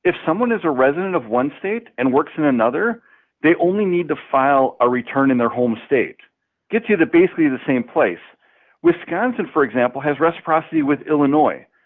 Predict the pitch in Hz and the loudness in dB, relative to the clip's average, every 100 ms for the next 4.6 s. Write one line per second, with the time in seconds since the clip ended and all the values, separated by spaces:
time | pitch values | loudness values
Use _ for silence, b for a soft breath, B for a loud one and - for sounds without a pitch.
0 | _ _ _ - 349 160 202 262 - 147 | _ _ _ 0 0 2 2 0 -2 -6
1 | 151 151 135 113 - - 127 165 - 135 | -4 -2 -4 -4 -8 -2 -2 -2 -4 -2
2 | 110 127 127 110 104 98 _ _ _ 143 | 0 0 0 -2 -4 -6 _ _ _ 0
3 | 151 143 135 147 120 107 135 - 127 - | 0 2 2 2 0 0 -2 -2 -6 -4
4 | 127 123 101 101 190 | -2 -2 -2 -4 -6